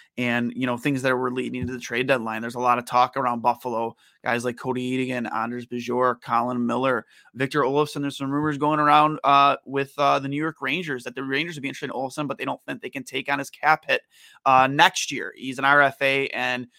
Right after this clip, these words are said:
you know, what it would, you know, what it would cost to sign him as an R F A. I mean, I don't know how much it would cost him right now because he is not having a good season. You know, he's had a very, very bad season. So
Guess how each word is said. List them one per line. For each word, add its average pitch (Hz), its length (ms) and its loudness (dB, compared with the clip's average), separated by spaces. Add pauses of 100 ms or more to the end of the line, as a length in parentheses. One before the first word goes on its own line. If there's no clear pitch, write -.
(200)
you 131 80 -8
know, 127 100 -2
what 131 160 2
it 127 80 0
would, 123 240 -4
you 127 140 -8
know, 123 160 -2
what 131 180 -2
it 127 40 -2
would 120 140 -6
cost 131 280 0
to 127 80 -12
sign 131 180 -10
him 123 80 -8
as 127 60 -12
an 120 60 -10
R 123 140 -4
F 120 120 -8
A. 135 100 -2
I 120 100 -6
mean, 135 140 -4
I 123 120 2
don't 170 100 -2
know 185 160 2
how 180 120 -2
much 185 200 -2
it 160 80 -4
would 180 140 -2
cost 147 300 2
him 139 100 -8
right 139 140 -2
now 135 140 0
because 131 320 -8
he 139 100 -8
is 135 120 -8
not 143 160 -4
having 143 260 -4
a 131 60 -10
good 127 140 -8
season. 123 420 -12 (480)
You 120 140 -6
know, 117 200 -2
he's 123 500 -8
had 135 320 2
a 131 120 0
very, 131 400 -2
very 135 320 -6
bad 127 340 0
season. 95 400 -18
So 107 300 -10